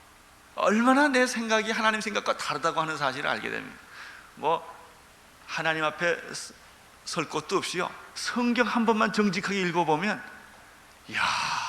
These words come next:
이렇게 다르구나. 내가 믿는 하나님은 전혀 딴 하나님이었구나." 예,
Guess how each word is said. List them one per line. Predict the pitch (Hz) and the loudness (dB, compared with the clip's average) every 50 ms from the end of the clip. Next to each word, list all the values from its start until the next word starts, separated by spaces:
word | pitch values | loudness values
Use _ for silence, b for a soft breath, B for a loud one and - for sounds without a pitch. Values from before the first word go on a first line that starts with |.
| B B B B B | B B B B B
이렇게 | 185 202 220 214 - 233 | -6 -6 -6 -6 -6 -6
다르구나. | 208 196 180 175 170 170 170 165 - - - - - B B B B B B B B B B | -6 -6 -6 -6 -8 -8 -6 -6 -8 -8 -12 -18 -20 B B B B B B B B B B
내가 | - 127 - 180 190 | 2 4 6 6 4
믿는 | 190 208 208 214 220 | 4 2 -2 -2 -2
하나님은 | 202 208 208 208 202 214 240 247 | -2 0 0 0 0 0 -2 -4
전혀 | - - - 160 196 226 285 277 | -4 -4 -2 0 2 2 2 2
딴 | - - - 233 | 2 2 2 2
하나님이었구나." | 208 226 220 226 220 220 214 202 175 - - - 120 117 117 117 127 131 | 0 0 0 0 0 0 -2 -2 -4 -4 -6 -6 -6 -6 -6 -6 -10 -12
예, | 127 | -10